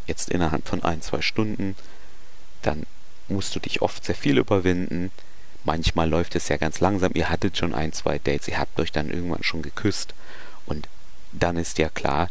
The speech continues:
dann fragst du beim zweiten, dritten Date: „Ko-, ich koche, kommst du zu mir?“ Und ich glaub, dann ist meistens beiden klar, was da dann läuft. Aber Fakt ist, egal ob es langsam oder schnell läuft,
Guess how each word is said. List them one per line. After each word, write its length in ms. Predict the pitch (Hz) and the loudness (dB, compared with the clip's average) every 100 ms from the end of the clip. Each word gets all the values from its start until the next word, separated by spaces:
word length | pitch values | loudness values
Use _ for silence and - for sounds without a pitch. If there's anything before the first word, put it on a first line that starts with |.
| - | 0
dann 80 | - | -2
fragst 380 | - - - - | -2 0 0 2
du 40 | |
beim 200 | 80 69 | 0 0
zweiten, 420 | - 71 80 85 | 0 0 0 -2
dritten 300 | 82 80 80 | 0 0 0
Date: 300 | 76 76 - | 0 0 0
„Ko-, 140 | - - | -2 -2
ich 160 | - - | -2 -2
koche, 300 | - - - | 0 0 -2
kommst 320 | - 92 - | -2 -2 -2
du 40 | 87 | -2
zu 200 | - 82 | 0 0
mir?“ 220 | 90 92 - - - - | 2 2 0 -2 -2 -2
Und 100 | 98 | 0
ich 120 | 90 | 2
glaub, 220 | - 98 - | 4 2 4
dann 140 | 95 | 2
ist 180 | 90 - | 2 0
meistens 600 | 85 82 80 - - - | 2 2 0 -2 -2 -2
beiden 360 | - 78 78 - | 2 2 2 0
klar, 360 | - 95 90 - - - | 2 2 2 0 -2 -2
was 200 | 85 - | -2 0
da 120 | 85 | 0
dann 160 | 73 73 | 0 2
läuft. 460 | 92 120 117 - - - - - - - - - - - - | 4 4 2 -2 -4 -4 -4 -2 -2 -2 -2 -2 -2 -2 0
Aber 460 | - 104 101 95 95 - | 2 2 2 0 0 0
Fakt 400 | - 127 - - | 0 -2 -4 -2
ist, 320 | 95 - - - | 0 -2 -4 -4
egal 320 | - - 98 92 | 0 2 4 4
ob 100 | 90 | 2
es 140 | - | 2
langsam 560 | 80 92 110 95 90 82 | 2 2 2 2 2 2
oder 180 | 80 | 0
schnell 380 | 78 - 90 95 | 0 0 4 4
läuft, 480 | 90 78 78 - - | 4 2 0 -2 -2